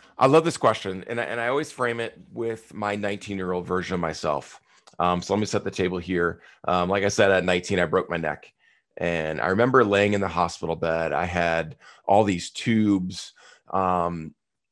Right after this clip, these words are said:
coming out of my body, in my mouth, you know, to help me breathe, and, um, in my stomach, uh, like, all these different, uh, stuff going on that, that, that you have in the hospital, and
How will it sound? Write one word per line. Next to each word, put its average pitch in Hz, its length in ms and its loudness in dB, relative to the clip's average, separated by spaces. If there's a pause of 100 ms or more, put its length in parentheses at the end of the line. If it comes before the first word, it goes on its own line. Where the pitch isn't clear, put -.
(360)
coming 120 320 2
out 98 140 4
of 95 80 2
my 90 120 2
body, 85 540 -4
in 87 140 -6
my 73 140 -6
mouth, 110 720 0
you 92 180 -6
know, 87 100 -2
to 76 60 -4
help 87 180 -4
me 76 120 -10
breathe, 98 840 0
and, 67 300 -4 (360)
um, 80 580 0
in 90 240 -2
my 80 400 -2 (260)
stomach, 98 580 0
uh, 101 120 0
like, 113 340 -4
all 117 200 6
these 107 160 -2
different, 98 420 -4 (360)
uh, 113 120 -6
stuff 110 260 0
going 92 180 0
on 85 300 -2
that, 80 240 -6
that, 90 280 -4
that 90 100 -8
you 82 120 -8
have 73 160 -4
in 55 60 -14
the - 60 -10
hospital, 62 560 -6
and - 160 -16